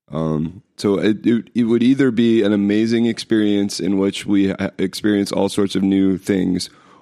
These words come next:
or I would go there and it would be the equivalent of, like, going to just a giant temporary street fair where I park in the middle of a cornfield and walk two cornfields over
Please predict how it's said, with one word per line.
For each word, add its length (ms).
or 420
I 220
would 240
go 160
there 300
and 160
it 40
would 140
be 140
the 140
equivalent 560
of, 260
like, 340
going 400
to 520
just 340
a 280
giant 540
temporary 500
street 340
fair 340
where 180
I 80
park 320
in 80
the 100
middle 360
of 100
a 60
cornfield 560
and 120
walk 260
two 160
cornfields 600
over 480